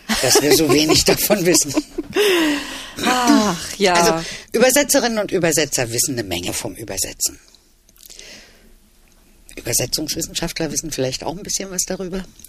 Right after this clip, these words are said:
Speaker 2: Stimmt.
Speaker 1: Und ich glaube, dass viele Menschen eigentlich etwas über das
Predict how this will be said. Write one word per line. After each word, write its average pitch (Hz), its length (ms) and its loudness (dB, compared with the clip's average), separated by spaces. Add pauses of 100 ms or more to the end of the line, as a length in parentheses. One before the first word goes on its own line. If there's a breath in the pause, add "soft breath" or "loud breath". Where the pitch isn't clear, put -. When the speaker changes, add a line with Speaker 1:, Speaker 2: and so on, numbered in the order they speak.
Speaker 2:
Stimmt. - 460 -20 (1700 loud breath)
Speaker 1:
Und 170 260 0
ich - 120 -4
glaube, 240 420 4
dass 190 200 0 (1800 loud breath)
viele 277 320 2
Menschen 127 500 -4
eigentlich 156 560 -2 (540 loud breath)
etwas 160 320 -2 (140)
über 151 300 -2
das 117 220 -4